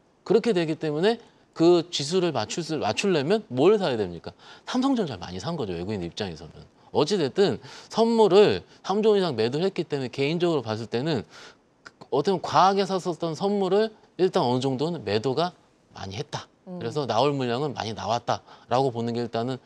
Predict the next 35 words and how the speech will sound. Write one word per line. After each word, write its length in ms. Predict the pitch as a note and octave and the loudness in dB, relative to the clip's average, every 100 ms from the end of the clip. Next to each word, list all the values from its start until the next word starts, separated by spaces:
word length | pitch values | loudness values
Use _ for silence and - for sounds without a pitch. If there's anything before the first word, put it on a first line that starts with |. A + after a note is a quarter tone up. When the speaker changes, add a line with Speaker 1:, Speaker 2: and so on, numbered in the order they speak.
| - - | -20 -8
Speaker 1:
파생적으로 640 | E3+ F#3+ G#3+ E3 B2 G#2+ | -4 0 0 -2 -4 -6
좀 120 | G#2+ | -8
맞을 220 | F2+ G#2+ | -6 -4
것 140 | C3+ G2 | -4 -4
같고, 400 | E2 - C#3+ F2+ - - - | -6 -4 -2 -4 -10 -20 -4
미국에서 460 | D3 G3 G#3+ G3 F#3 | -2 4 6 6 2
정치 360 | D#3 D3+ - | 0 -2 0
불확실성 640 | F#3+ G3 F3 F3 D#3 E3 D3 | 2 2 0 -6 -4 -4 -6
확대 280 | D#3 F3+ | -6 -6
계속되고 520 | C3 A#2 C#3+ B2+ B2+ A#2+ | -6 -4 -6 -4 -4 -4
있는 240 | B2 B2 | -4 -4
건, 180 | D#3 G3 - _ _ - | -4 -4 -10 _ _ -14
어, 160 | F#2 G2+ | -12 -10
트럼프와 440 | - F#3 F3+ D3+ B2+ | -6 -4 -2 -4 -4
해리스 520 | D#3 G3 F3 C3+ E3 - | -2 -2 -2 -4 -4 -6
대결 320 | G2+ G2+ C3 | -6 -2 -2
구도 220 | G#2+ F#2 F2+ | -2 -6 -6
알고 140 | G2 | -6
계실 80 | A2+ | -8
거고. 60 | E4 | -6
Speaker 2:
십일월까지 400 | E4 D#4+ C4+ A#3+ | -6 -4 -4 -4
가겠죠, 440 | G#3+ F3 A3 G3+ D#3+ | -8 -8 -10 -10 -10
뭐. 280 | C#3+ C#3+ | -10 -10
Speaker 1:
네. 80 | D#3 D3+ | -8 -8
Speaker 2:
네. 280 | D#3+ D#3 E3 _ | -8 -12 -18 _
Speaker 1:
그런데 480 | - F3+ F3 D#3 - _ - | 0 2 0 -4 -6 _ -8
조금 280 | G3 G#3 | -2 0
달라질 360 | C3 G#2+ A#2 A2 | 0 -4 -4 -6
것 120 | - | -10
같습니다. 400 | E2+ - D#2+ - - | -16 -16 -20 -20 -10
왜냐하면 380 | G#2+ C#3+ E3 C3 | -8 -6 -4 -4
Speaker 2:
음. 60 | G2 | -4
Speaker 1:
우리가 340 | B2+ E3 G2+ - _ _ - _ _ _ _ _ _ _ _ | -2 0 -2 -6 _ _ -20 _ _ _ _ _ _ _ _
미리 320 | F#2+ G2+ D3 D#3+ | -10 -6 -2 -2
맞았잖아요. 580 | F#2 E2 - D#2 D#2 | -4 -10 -14 -18 -18